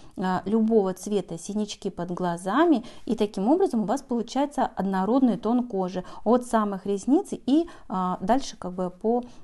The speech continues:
м, зоне вокруг глаз, щечки и так далее. Вот, поэтому плотность консилеров выбирается, а, в зависимости от проблемы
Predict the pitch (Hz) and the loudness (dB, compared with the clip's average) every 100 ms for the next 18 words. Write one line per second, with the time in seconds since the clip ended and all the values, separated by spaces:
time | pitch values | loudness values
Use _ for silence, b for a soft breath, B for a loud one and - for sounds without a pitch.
0 | - 185 180 175 175 175 170 190 202 180 | -8 -4 -2 -2 -2 -4 -4 0 0 0
1 | 175 180 180 185 196 233 330 - - 285 | -4 -6 -6 -6 0 2 2 -2 -4 -4
2 | - 214 220 180 165 160 165 175 B B | -4 -10 -8 -8 -6 -8 -10 -14 B B
3 | B B 208 175 - - 302 294 277 175 | B B -2 -2 0 6 6 6 2 -4
4 | - - 226 294 359 247 190 - 269 320 | -8 -4 4 6 6 4 -2 0 4 2
5 | - 269 220 226 277 320 - B 202 233 | 2 2 2 6 6 6 2 B 2 6
6 | 285 302 294 226 196 214 - 294 359 370 | 8 10 10 8 6 2 2 4 4 2
7 | B B B 214 220 220 214 202 214 220 | B B B 2 6 6 4 4 4 4
8 | 202 208 277 320 - 339 - - 220 320 | 2 2 4 4 6 2 4 2 6 6
9 | - - 202 202 196 247 285 214 180 | 4 -2 0 0 2 6 8 6 2